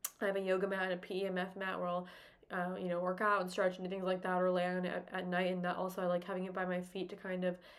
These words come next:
clear, clear and cleanse energy. It's a stone I think everyone should have. I mean, right, I even have, like, you know, I have, like, selenite bowls where you can put your crystals in. Right now I'm sitting and I literally have a bowl next to me with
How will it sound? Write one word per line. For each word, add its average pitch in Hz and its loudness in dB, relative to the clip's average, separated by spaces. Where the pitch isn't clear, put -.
clear, 185 -2
clear 190 -2
and 185 -4
cleanse 185 0
energy. 190 0
It's 185 -2
a 202 -4
stone 214 0
I 226 4
think 208 -2
everyone 185 0
should 180 0
have. 180 4
I 180 2
mean, 180 2
right, 190 4
I 190 2
even 196 0
have, 180 2
like, 175 2
you 190 -4
know, 175 0
I 185 2
have, 180 0
like, 180 0
selenite 185 2
bowls 185 8
where 180 0
you 185 0
can 180 -6
put - -4
your 175 -6
crystals 190 -2
in. 202 2
Right 185 2
now 180 2
I'm 180 0
sitting 180 2
and 180 4
I 180 6
literally 180 4
have 175 2
a 175 0
bowl 175 2
next 180 -4
to 190 -8
me 175 -2
with 175 -4